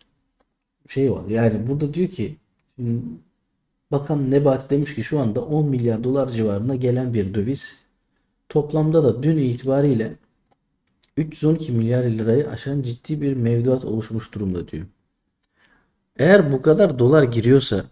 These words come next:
ve bu kadar da T L oluşuyorsa, o zaman Merkez Bankası bu doları yukarı gitmesin diye mi tutuyor, aşağı düşmesin diye mi tutuyor? Yani piyasaya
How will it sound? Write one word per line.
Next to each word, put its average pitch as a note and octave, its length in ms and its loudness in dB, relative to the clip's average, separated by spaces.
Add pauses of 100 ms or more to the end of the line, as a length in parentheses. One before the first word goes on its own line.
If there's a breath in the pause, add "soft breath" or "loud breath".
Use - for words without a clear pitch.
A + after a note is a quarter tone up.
ve A2+ 100 -2
bu B2+ 80 -6
kadar C3+ 320 0
da - 20 -16 (100)
T G#2 260 -2
L A#2+ 120 2
oluşuyorsa, A#2 600 -2 (1300)
o D3+ 100 0
zaman F3 280 6
Merkez B2+ 560 2
Bankası G2+ 560 -2 (1200 soft breath)
bu F3 220 4
doları F3 500 6 (500)
yukarı E3 360 4
gitmesin E3 640 2
diye G3 140 8
mi F#3+ 100 4
tutuyor, G#3 440 0
aşağı E3+ 480 0
düşmesin C#3 500 0
diye G#2+ 140 2
mi F#2+ 120 0
tutuyor? F2+ 380 -10 (1160 soft breath)
Yani C#3 460 6 (520)
piyasaya D#3 760 6